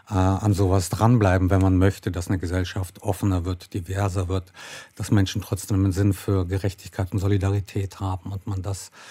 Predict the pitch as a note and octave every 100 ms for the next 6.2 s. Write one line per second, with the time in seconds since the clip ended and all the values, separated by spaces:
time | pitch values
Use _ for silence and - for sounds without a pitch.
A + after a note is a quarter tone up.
0 | - - - - F#2 G#2 A2 - G#2+ G2
1 | - A2 - G2+ - - - - - G#2
2 | G2+ G2 - A2+ A#2+ - A2+ A2+ A2 G#2+
3 | G#2+ - A2 A#2+ G#2 F#2 F#2+ - _ -
4 | G2+ F2 A2 - G#2+ - G#2+ G2 G2+ F#2+
5 | - G#2+ A#2 G2+ - - B2+ A2 A#2+ B2+
6 | C3 C3+